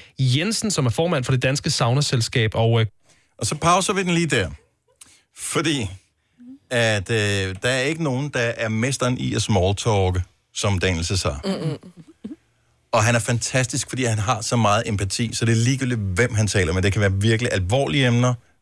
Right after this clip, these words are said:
Speaker 2: så er han super god til at leve sig ind i det og stille de rigtige spørgsmål og på, på den helt rigtige måde. Det kan også være nogle lidt lettere ting som det her.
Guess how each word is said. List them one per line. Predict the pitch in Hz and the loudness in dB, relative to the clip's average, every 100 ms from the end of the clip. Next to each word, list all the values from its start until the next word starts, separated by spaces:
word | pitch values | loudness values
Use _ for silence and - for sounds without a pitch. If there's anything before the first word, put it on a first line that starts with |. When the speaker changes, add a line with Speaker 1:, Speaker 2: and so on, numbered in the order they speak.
| - | -6
Speaker 2:
så | 123 | 0
er | 107 | 2
han | 110 104 | 2 0
super | - - 147 123 | -2 -4 -4 -2
god | 117 107 | 0 -2
til | - 120 | 0 2
at | 104 95 92 | 2 0 -4
leve | 104 98 92 | 0 2 2
sig | 85 117 | 2 0
ind | |
i | 110 | 2
det | 104 | 0
og | |
stille | 95 110 110 113 | 0 0 2 2
de | |
rigtige | 101 95 98 | 2 0 -4
spørgsmål | - 90 90 113 87 | 0 0 2 0 -2
og | 92 98 - - | -4 -8 -8 -6
på, | 95 - | -6 -6
på | - | -4
den | 92 | 0
helt | 95 120 | 2 2
rigtige | 90 104 | 0 2
måde. | 90 85 98 - - _ - | 2 2 0 -4 -20 _ -4
Det | |
kan | 117 | 0
også | 117 | 0
være | 131 | 0
nogle | 117 | 0
lidt | 123 | 0
lettere | 104 107 113 | 2 2 2
ting | 107 98 - | 0 -2 -2
som | 98 | 0
det | 87 | 2
her. | 87 | 2